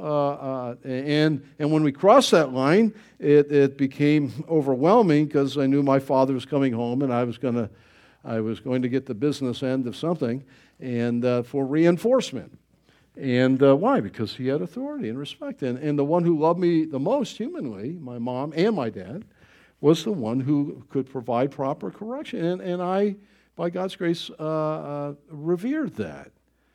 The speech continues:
and felt the point of that at points. <laughs> But, uh, you know what I mean? So that's what that, that's what he's talking about.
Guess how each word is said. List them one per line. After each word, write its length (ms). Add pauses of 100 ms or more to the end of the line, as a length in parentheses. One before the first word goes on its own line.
(300)
and 440
felt 360
the 100
point 400
of 120
that 300 (100)
at 180
points. 580
<laughs> 60 (1700)
But, 340
uh, 100
you 160
know 80
what 140
I 20
mean? 160
So 140
that's 180
what 100
that, 220
that's 220
what 60
he's 120
talking 360
about. 340